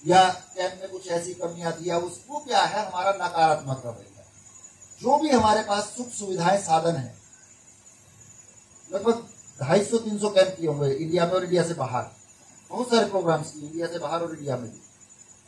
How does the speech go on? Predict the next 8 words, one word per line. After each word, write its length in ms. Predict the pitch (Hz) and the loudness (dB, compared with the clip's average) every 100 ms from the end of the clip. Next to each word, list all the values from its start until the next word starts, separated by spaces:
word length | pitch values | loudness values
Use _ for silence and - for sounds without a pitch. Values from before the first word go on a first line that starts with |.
| 131 | -2
मेरे 200 | 170 233 | 4 4
को 120 | 262 | 4
लगा 340 | 254 247 254 247 - - | 2 2 2 0 -4 -6
इससे 240 | - - | -6 0
अच्छी 260 | 220 - 226 | 0 0 0
व्यवस्था 680 | 208 202 202 - 208 190 - 196 | 2 4 4 4 6 6 4 -8
इस, 260 | 170 - - - - - | -8 -8 -12 -20 -20 -12
इन 220 | 196 233 | 0 0